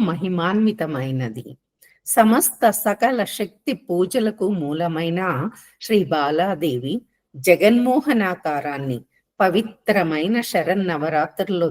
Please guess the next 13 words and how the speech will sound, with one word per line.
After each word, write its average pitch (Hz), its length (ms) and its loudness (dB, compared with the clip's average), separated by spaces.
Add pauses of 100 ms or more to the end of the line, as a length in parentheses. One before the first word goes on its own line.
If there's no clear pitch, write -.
దర్శించి 190 760 -4 (300)
ఆమె 214 320 6
అనుగ్రహాన్ని 240 840 2
పొందితే 175 840 -2 (340)
సంవత్సరం 262 720 0
పొడుగునా 180 840 0 (340)
అమ్మవారికి 180 680 -2
మనం 175 360 -2
చేసే 156 300 -2 (120)
పూజలన్నీ 175 720 0 (160)
కూడా 147 320 0 (260)
సత్వర 277 580 4 (140)
ఫలితాలిస్తాయని 156 1300 -2